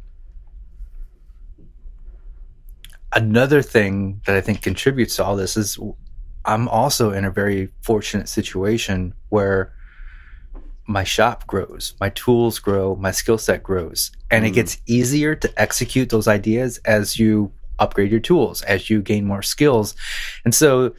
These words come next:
Speaker 1: there's less problems. And the, I think beautiful ideas come from roadblocks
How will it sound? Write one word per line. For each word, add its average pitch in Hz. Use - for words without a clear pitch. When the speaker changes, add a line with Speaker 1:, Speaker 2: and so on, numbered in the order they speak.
Speaker 1:
there's 120
less 123
problems. 113
And 113
the, 113
I -
think 123
beautiful 131
ideas 120
come 104
from 101
roadblocks 113